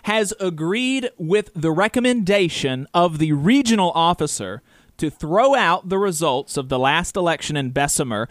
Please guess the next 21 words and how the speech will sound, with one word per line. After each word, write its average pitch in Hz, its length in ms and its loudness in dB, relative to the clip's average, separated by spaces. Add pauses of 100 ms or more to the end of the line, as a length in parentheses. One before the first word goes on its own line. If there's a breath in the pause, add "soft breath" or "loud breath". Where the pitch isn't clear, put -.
(240 loud breath)
because 202 480 -2
of 180 240 0 (100)
egregious 220 1000 -2
interference 220 1000 -2
and 165 180 -2
a 156 80 0
blatant 180 680 -2 (320 loud breath)
disregard 190 920 0
for 175 140 -4
the 160 140 0
election 185 440 -2
process 160 640 -2
that 151 160 -6
made 160 360 -2
laboratory 220 880 2
conditions 190 800 -2 (300 loud breath)
necessary 208 720 -2
for 185 180 -2
a 170 60 0
fair 190 240 0
election 180 640 -2